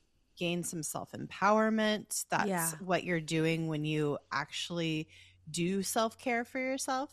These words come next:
Speaker 2: Yeah.
Speaker 1: This is
Speaker 2: The
Speaker 1: having
Speaker 2: real,
Speaker 1: s-,
Speaker 2: the real deeper
Speaker 1: the,
Speaker 2: stuff.
Speaker 1: the deeper stuff.
Speaker 2: Yeah.
Speaker 1: Yeah. Um, you know, help you deal with trauma, give you those
Speaker 2: Yeah.
Speaker 1: tools to, like,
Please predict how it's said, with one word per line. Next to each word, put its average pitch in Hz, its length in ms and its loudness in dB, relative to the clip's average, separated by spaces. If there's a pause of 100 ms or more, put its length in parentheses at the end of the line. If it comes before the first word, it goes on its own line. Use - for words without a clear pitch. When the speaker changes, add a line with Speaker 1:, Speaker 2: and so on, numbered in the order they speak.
(120)
Speaker 2:
Yeah. 185 460 4
Speaker 1:
This 190 300 0
is 180 540 -2 (680)
Speaker 2:
The 165 60 -10 (120)
Speaker 1:
having 285 100 8
Speaker 2:
real, 311 220 12
Speaker 1:
s-, 294 140 2
Speaker 2:
the 269 120 8
real 302 240 12
deeper 208 420 2
Speaker 1:
the, - 60 -6
Speaker 2:
stuff. - 480 -4
Speaker 1:
the 190 100 2
deeper 175 440 0
stuff. - 340 -2
Speaker 2:
Yeah. 214 180 4
Speaker 1:
Yeah. 151 280 6 (760)
Um, 156 220 -2
you 202 140 -2
know, 156 360 0 (100)
help 175 280 -2
you 185 80 -2
deal 180 220 2
with 175 160 0
trauma, - 640 -4
give 180 180 -4
you 196 80 2
those 185 120 4
Speaker 2:
Yeah. 165 280 6
Speaker 1:
tools 143 480 -2
to, 160 160 -2
like, 143 440 -6